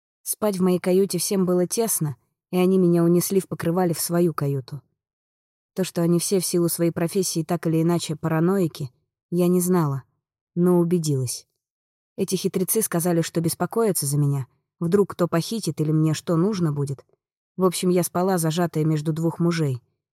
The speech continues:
с членами внутри меня. Не думала, что они могут ставить на автопаузу.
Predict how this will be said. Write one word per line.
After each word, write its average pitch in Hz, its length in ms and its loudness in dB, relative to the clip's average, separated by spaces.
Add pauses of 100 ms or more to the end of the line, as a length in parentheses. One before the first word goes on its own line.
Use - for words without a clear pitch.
(100)
с - 60 -12
членами 175 520 0
внутри 156 360 -2
меня. 156 360 2 (880)
Не 190 140 2
думала, 156 340 4
что - 180 -8
они 151 180 2
могут 151 300 -2
ставить 170 380 -2
на 151 140 0
автопаузу. 139 720 -4